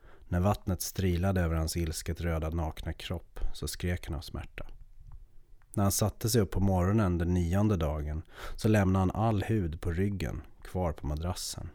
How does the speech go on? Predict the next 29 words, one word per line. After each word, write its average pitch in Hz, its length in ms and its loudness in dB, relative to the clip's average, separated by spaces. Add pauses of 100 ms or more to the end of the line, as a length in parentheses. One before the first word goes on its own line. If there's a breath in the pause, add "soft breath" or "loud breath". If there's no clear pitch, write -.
(140)
Han - 140 -6
försökte - 540 0
skrika, 82 640 -6
men 80 160 -4
stämbanden 87 800 0
fungerade 85 500 -2
inte 80 160 -6
längre. 73 380 -8 (1500 soft breath)
Resten 104 380 0
av 95 60 2
hans 92 240 -2
hud 85 160 -2
lossnade 87 480 -2
under 82 140 0
den 82 140 0
tionde 85 500 -2
och 85 80 0
elfte 82 320 -4
dagen. 78 420 -6 (560 loud breath)
Han 95 140 0
kunde 101 180 4
inte 90 120 0
längre 85 280 2
äta, 90 560 -4 (120)
för - 140 -2
alla 90 180 2
tänder 98 460 0
lossnade 78 400 -4
också. 82 400 -8